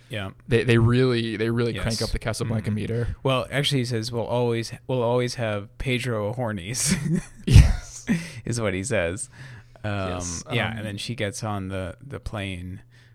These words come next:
Speaker 1: with, uh, Barry.
Speaker 2: Her, her husband,
Speaker 1: Yeah.
Speaker 2: yeah.
Speaker 1: They're kinda like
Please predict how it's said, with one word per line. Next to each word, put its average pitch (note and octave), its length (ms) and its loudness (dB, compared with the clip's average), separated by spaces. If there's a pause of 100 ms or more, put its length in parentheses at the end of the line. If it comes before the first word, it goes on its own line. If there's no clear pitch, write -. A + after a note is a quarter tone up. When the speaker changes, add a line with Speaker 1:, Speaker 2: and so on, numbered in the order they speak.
(140)
Speaker 1:
with, G2+ 280 -8
uh, F#2 360 -6 (380)
Barry. F#2 600 -6 (260)
Speaker 2:
Her, - 100 -20 (340)
her B2 80 0
husband, G#2 440 -4
Speaker 1:
Yeah. - 80 -10
Speaker 2:
yeah. - 20 -12 (160)
Speaker 1:
They're F3 140 4
kinda F4+ 200 -2
like D#3+ 200 -2